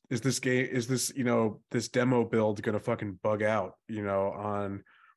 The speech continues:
on live television, which, you know, always has you on, on, like, you know, the edge of your seat. But I don't know. It's just, it's,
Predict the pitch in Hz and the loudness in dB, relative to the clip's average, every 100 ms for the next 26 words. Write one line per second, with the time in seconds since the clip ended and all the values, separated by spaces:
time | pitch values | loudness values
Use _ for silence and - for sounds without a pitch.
0 | _ 123 113 104 107 107 - 107 101 98 | _ -6 -2 0 0 0 0 0 0 -4
1 | - 95 98 92 110 101 95 98 110 110 | -6 -6 -4 -4 -6 -2 -2 0 2 0
2 | 104 110 101 107 98 95 98 78 - 120 | 0 -4 -4 -2 -4 -4 -8 -14 -18 -18
3 | - 117 104 107 101 98 92 - 110 113 | -12 -10 -6 -6 -6 -8 -8 -10 -8 -2
4 | 110 107 101 92 - 131 107 - _ _ | -2 -2 -4 -4 -2 -2 -2 -4 _ _
5 | _ _ _ _ - 104 - 117 113 101 | _ _ _ _ -2 -2 0 -2 -2 -2
6 | 92 - 113 - - 113 - - | -6 -8 -8 -8 -12 -14 -12 -12